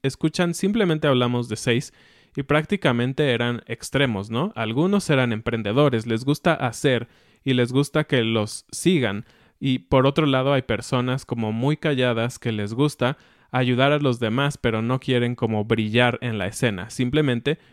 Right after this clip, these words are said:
quieren ayudar porque son buenas personas. Entonces, ¿ustedes con cuál se identifican? También les vamos a dejar una liga en el P D F sobre todas estas personalidades para que ustedes puedan leerlas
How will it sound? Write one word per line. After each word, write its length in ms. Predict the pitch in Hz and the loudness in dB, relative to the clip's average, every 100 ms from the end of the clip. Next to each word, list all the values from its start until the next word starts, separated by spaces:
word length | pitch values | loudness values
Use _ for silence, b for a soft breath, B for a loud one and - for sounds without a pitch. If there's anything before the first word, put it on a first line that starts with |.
| b | b
quieren 300 | - 127 131 | -2 0 0
ayudar 420 | 113 107 107 165 | 0 0 0 0
porque 300 | - 123 - | 0 -2 -2
son 320 | 101 123 117 117 | -2 0 0 2
buenas 340 | 120 113 104 | 2 2 -4
personas. 640 | - 104 - 80 - - - | -6 -6 -6 -8 -10 -16 -6
Entonces, 580 | 135 139 143 147 135 - b b | -2 2 2 2 0 -2 b b
¿ustedes 400 | 151 - 226 269 | -2 4 4 4
con 160 | 190 147 | 2 4
cuál 240 | 135 131 | 4 4
se 100 | - | 2
identifican? 680 | 120 104 104 - 110 - 98 b b b | 2 0 -4 -4 -4 -4 -10 b b b
También 320 | 151 156 156 | 0 2 2
les 100 | 202 | 2
vamos 320 | 165 135 151 135 | 2 2 0 0
a 60 | |
dejar 340 | 104 - 117 - | -2 0 -2 -2
una 240 | 127 117 | -4 -2
liga 380 | 117 151 120 147 b b | 2 2 2 -2 b b
en 140 | - 110 | -8 -6
el 100 | 110 | -2
P 160 | 123 | 0
D 200 | 120 135 | 0 0
F 280 | 143 131 139 b b b | 0 0 -2 b b b
sobre 440 | b - 147 139 143 | b 0 2 2 0
todas 440 | - 165 185 185 | 2 4 4 4
estas 360 | 160 151 160 156 | 0 2 0 0
personalidades 800 | 123 113 113 101 104 139 175 208 | -2 -2 -4 -4 0 2 2 0
para 200 | - 113 | 0 0
que 120 | - | -2
ustedes 360 | 107 - 131 135 | -4 2 0 2
puedan 360 | 131 120 107 | 2 2 0
leerlas 500 | 104 127 175 135 170 | 0 2 2 2 0